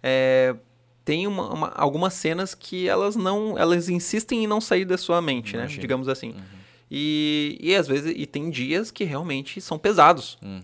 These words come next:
Speaker 1: Tem dias que você começa às sete horas da manhã, por exemplo, no nosso exemplo, se-, seis e meia, sete horas a gente
Speaker 2: Uhum.
Speaker 1: tá iniciando o serviço, e já tem um óbito na tua
Speaker 2: Uhum.
Speaker 1: mão, na tua mão.
Speaker 2: Uhum. Meu.
Speaker 1: Ou, enfim, é, e aí você começa, tá começando o dia.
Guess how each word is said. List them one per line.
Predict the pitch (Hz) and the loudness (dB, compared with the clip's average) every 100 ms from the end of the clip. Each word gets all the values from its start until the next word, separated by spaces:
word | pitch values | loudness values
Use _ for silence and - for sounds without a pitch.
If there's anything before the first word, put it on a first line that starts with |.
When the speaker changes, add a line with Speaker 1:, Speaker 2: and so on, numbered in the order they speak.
| 95 | -8
Speaker 1:
Tem | 131 | -6
dias | 123 127 | -4 -6
que | - | -8
você | 151 - | -8 -4
começa | - 156 131 135 | -4 0 -2 -2
às | 175 | -8
sete | - - 135 123 - - 180 190 185 | -10 -4 0 0 -2 -10 -8 -8 -4
horas | 143 131 139 139 | 2 2 0 -2
da | 135 | -2
manhã, | 135 123 131 | -2 -2 -4
por | 175 135 | -4 -4
exemplo, | 127 127 - | -4 -4 -8
no | 117 123 | -8 0
nosso | 127 135 | 0 0
exemplo, | 127 131 | -4 -4
se-, | - 143 | -6 -8
seis | - 139 151 | -4 -2 -2
e | 139 | -2
meia, | 135 | -4
sete | - 131 131 | -2 -2 2
horas | 131 127 | 2 0
a | |
gente | 123 | -6
Speaker 2:
Uhum. | - | -2
Speaker 1:
tá | 123 | -2
iniciando | 120 - 147 120 | -2 -4 -4 -4
o | |
serviço, | - 113 156 - 147 - - - - - _ _ _ _ _ - | -6 -2 -2 -2 -8 -12 -20 -20 -20 -20 _ _ _ _ _ -10
e | 170 | 2
já | 185 | 2
tem | 175 170 | 2 0
um | 175 | 2
óbito | 147 156 - - 117 - | 4 4 2 -10 -16 -12
na | 117 123 | -6 -2
tua | 131 | 0
Speaker 2:
Uhum. | 127 | 0
Speaker 1:
mão, | 127 120 - _ | -2 -4 -12 _
na | 131 | -6
tua | - 156 | 0 2
mão. | 165 151 117 | 4 2 -2
Speaker 2:
Uhum. | 98 92 98 90 101 - | -12 -14 -16 -20 -20 -16
Meu. | 90 90 - | -14 -12 -4
Speaker 1:
Ou, | 139 139 - | 0 0 -2
enfim, | 135 143 - 160 131 - | -8 -8 -6 -6 -8 -2
é, | 131 127 127 - | 0 0 -2 -6
e | 139 | 0
aí | 139 | 0
você | 160 - | 0 -4
começa, | 160 165 - | -4 -4 -6
tá | - 147 | -8 -4
começando | 156 147 156 | -2 2 2
o | 160 | 2
dia. | 143 143 | 2 0